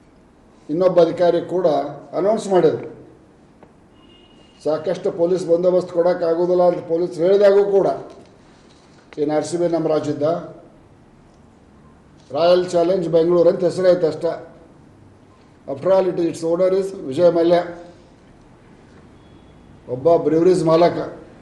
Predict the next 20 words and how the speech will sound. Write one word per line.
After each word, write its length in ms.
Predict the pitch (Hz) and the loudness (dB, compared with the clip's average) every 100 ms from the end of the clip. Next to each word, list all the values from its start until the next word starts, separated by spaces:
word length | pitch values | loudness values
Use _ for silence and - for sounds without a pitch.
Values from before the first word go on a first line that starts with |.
| - - - - - - - - - - 147 | -20 -20 -20 -20 -20 -20 -20 -20 -20 -4 0
ದೇಶದ 440 | 160 175 175 165 | 2 4 4 4
ಕೋಟ್ಯಾಂತರ 460 | 160 156 170 170 165 | 2 4 2 2 2
ರೂಪಾಯಿಗಳನ್ನು 500 | 156 165 160 160 143 | 2 2 4 2 2
ಹಾಕ್ಕೊಂಡು 360 | 143 180 180 | -2 -2 0
ಲಂಡನ್‌ದಲ್ಲಿ 480 | 165 156 160 160 160 | 2 2 2 4 4
ನೆಲೆಸಿರುವಂಥ 640 | 156 151 170 165 151 143 | 4 0 2 4 4 4
ಒಂದು, 540 | 165 175 156 151 - - - - - - | 4 6 6 4 0 -10 -18 -20 -20 -6
ಆ 60 | 147 | 2
ಒಂದು 320 | 156 156 151 | 4 4 2
ಕಂಪನಿ 720 | 151 143 160 160 120 - - - - - - - - - - - - - - - - - - 135 | 0 -2 2 2 2 -8 -16 -20 -20 -20 -18 -16 -16 -16 -20 -20 -20 -20 -20 -20 -20 -20 -8 -6
ಎಸ್ 140 | 135 | 0
ಸಿ 140 | 185 | 0
ಪಿ, 260 | 185 185 185 | 2 2 2
ಟಿ 140 | - | 2
ಎಸ್ 260 | 170 180 175 | 2 2 0
ಪಿಯಿಂದ 440 | 185 180 180 180 185 170 147 160 170 - - - - - - - - - - - - | 2 6 6 6 6 4 4 -2 -8 -16 -20 -20 -20 -20 -20 -20 -20 -20 -20 -20 -10
ಸನ್ಮಾನ್ಯ 440 | 139 151 170 175 170 | -4 2 4 6 4
ಮುಖ್ಯಮಂತ್ರಿಗಳು 580 | 165 185 180 180 185 | 2 -2 -2 0 -2
ಸಿದ್ದರಾಮಯ್ಯನವರು 680 | - 156 175 180 180 180 175 | -2 0 2 4 4 4 4
ಹೇಳ್ತಾರೆ, 540 | 170 160 156 123 - | 4 4 2 0 -8